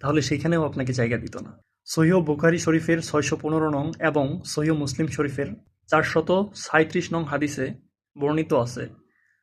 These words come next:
হযরত মুহাম্মদ সাল্লাল্লাহু আলাইহি ওয়াসাল্লাম বলেন, "যদি মানুষ মসজিদে প্রথম কাতারে নামাজ পড়ার এবং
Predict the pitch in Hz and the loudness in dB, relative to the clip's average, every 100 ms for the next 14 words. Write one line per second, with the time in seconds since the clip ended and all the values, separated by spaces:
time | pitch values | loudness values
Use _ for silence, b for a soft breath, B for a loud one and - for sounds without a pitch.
0 | _ _ 151 165 170 165 175 - 151 151 | _ _ -6 -4 0 0 0 0 2 2
1 | 151 160 151 147 147 143 - 139 135 123 | 2 2 0 0 -4 -4 -4 -2 0 2
2 | 131 139 123 - - - - - 165 156 | 2 2 -2 -6 -16 -20 -18 -8 0 2
3 | 165 175 160 160 170 160 151 151 160 160 | 4 6 6 4 2 4 4 4 2 2
4 | 160 151 160 156 151 151 151 139 143 156 | 4 2 0 -2 0 0 0 0 0 0
5 | - 143 135 131 131 139 143 135 | 0 2 4 2 2 2 2 -2